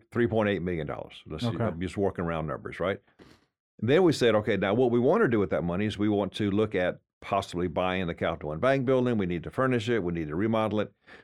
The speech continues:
Speaker 1: We wanna buy a fire truck. We wanna buy a police car." Y-, so we gave them a laundry list of things that we wanted to do, and they approved ninety-nine percent of it, okay? So now what we're doing is we're actually taking those funds,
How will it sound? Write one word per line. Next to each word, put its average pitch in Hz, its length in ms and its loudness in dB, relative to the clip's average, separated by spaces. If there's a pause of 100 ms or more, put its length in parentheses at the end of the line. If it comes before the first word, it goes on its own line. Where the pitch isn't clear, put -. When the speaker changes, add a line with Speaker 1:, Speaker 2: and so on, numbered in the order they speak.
Speaker 1:
We 104 100 0
wanna 95 220 0
buy 82 180 2
a - 20 -2
fire 117 260 2
truck. 104 300 0
We 90 100 -2
wanna 85 180 -4
buy 71 120 -4
a 71 40 -6
police 113 300 -2
car." 104 200 2
Y-, 117 340 -4
so 139 120 0
we 175 140 4
gave 156 240 2
them 107 160 2
a 90 60 2
laundry 131 400 2
list 120 260 0
of 101 80 -6
things 107 260 0
that 104 100 -2
we 98 120 0
wanted 85 380 -2
to - 140 -16
do, 73 340 -8 (640)
and 98 140 -2
they 101 120 2
approved 95 500 0
ninety-nine 87 500 -2
percent 78 360 -6
of 60 100 -10
it, 62 120 -10
okay? 82 260 -4
So 80 160 -6
now 104 260 0
what 95 180 0
we're 82 100 -4
doing 82 220 -4
is 95 140 -6
we're 85 160 -2
actually 87 200 -6
taking 117 300 0
those 110 200 -2
funds, 82 400 -6